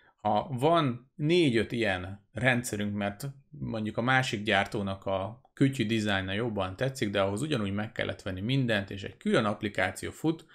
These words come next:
akkor a végén van száz darab applikáció a telefonunkon, ami különböző irányokba kommunikál a szerte a világban, amit már nem tudunk kontrollálni.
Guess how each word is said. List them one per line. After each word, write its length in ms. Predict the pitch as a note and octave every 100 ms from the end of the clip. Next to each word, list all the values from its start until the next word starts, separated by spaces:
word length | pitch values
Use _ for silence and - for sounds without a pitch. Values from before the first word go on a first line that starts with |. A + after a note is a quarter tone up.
| - - _
akkor 220 | _ - B2+
a 60 |
végén 680 | C#3+ G#3+ B2+ B2 D3 C#3+ - _ _
van 520 | B2 C#3+ A#2+ - _ _ _ _
száz 320 | C3+ B2 G#2
darab 260 | G#2 G2
applikáció 800 | G#2 G#2+ G2 - F#2 F#2+ - F#2+
a 80 | F#2
telefonunkon, 1000 | - A#2 C3 D#3+ D#3 D#3+ - E3+ F3 E3 _ _ _
ami 480 | A#2+ B2+ C3+ C#3 - - _ _
különböző 460 | - C3+ A#2+ A#2+ A#2+
irányokba 560 | B2+ G#2 G2 G#2 G#2
kommunikál 840 | - A2+ F#2 F2+ - G2 F#2+ F#2+ G#2
a 260 | - F#2 F#2+
szerte 760 | - - A2 G2+ - F#2 G2+ - _ - _ _
a 240 | - F#2 F#2
világban, 720 | G#2+ C#3 D3+ D#3+ E3+ E3+ E3 - - - _ _
amit 280 | - C#3 C#3+
már 300 | E3 E3 G#3
nem 220 | G#3 F#3+ C3
tudunk 300 | A2 G#2+ G2+
kontrollálni. 720 | G#2 F#2+ - F#2 F2 F2+